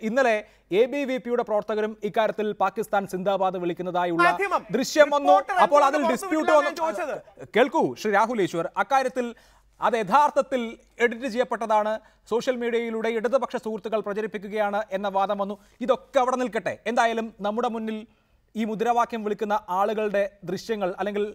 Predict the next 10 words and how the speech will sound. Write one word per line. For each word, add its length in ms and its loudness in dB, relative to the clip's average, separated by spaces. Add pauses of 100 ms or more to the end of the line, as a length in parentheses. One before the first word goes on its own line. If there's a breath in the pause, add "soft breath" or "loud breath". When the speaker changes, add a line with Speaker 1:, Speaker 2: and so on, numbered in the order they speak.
(140)
Speaker 1:
അതുമായി 280 0
ബന്ധപ്പെട്ടിട്ടുള്ള 760 -2
ഫൂട്ടേജ് 400 -4
ഉണ്ടല്ലോ. 440 -6 (400)
ഈ 120 -2 (120)
കന്നയ്യകുമാർ 640 -2 (1040)
അല്ലെങ്കിൽ 260 0 (300)
ഇവിടെ 220 4 (340)
ആരോപണ 420 2
വിധേയരായിരിക്കുന്ന 680 -2